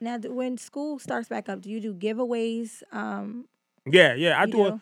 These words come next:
Speaker 2: I do a lot of giveaways. I do, I,
Speaker 1: Okay.
Speaker 2: I, I do a lot of giveaways. I actually, um, I started off giving, giving books out.
Speaker 1: Wow.
Speaker 2: You know, because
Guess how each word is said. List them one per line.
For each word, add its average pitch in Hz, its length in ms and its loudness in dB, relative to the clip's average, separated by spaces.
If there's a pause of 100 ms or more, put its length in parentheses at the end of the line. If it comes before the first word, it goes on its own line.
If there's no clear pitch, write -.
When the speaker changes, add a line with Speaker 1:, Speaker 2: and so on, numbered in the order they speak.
(160)
Speaker 2:
I 240 140 8
do 254 160 4
a 151 120 6
lot 160 240 6
of 156 160 4
giveaways. 120 540 2
I 147 160 0
do, 165 120 2
I, 151 120 4
Speaker 1:
Okay. - 80 0 (220)
Speaker 2:
I, 165 80 0
I - 20 0
do 170 220 0
a 135 160 0
lot 147 380 0
of 147 120 -6
giveaways. 135 600 -4 (340)
I 185 160 4
actually, 151 720 0 (420)
um, 131 560 -2 (240)
I 196 140 6
started 175 480 2
off 160 420 -2 (640)
giving, 151 320 8 (200)
giving 151 320 6
books 143 240 2
out. 151 220 -2 (280)
Speaker 1:
Wow. 196 380 -8
Speaker 2:
You 143 100 2
know, 147 160 6
because 156 480 2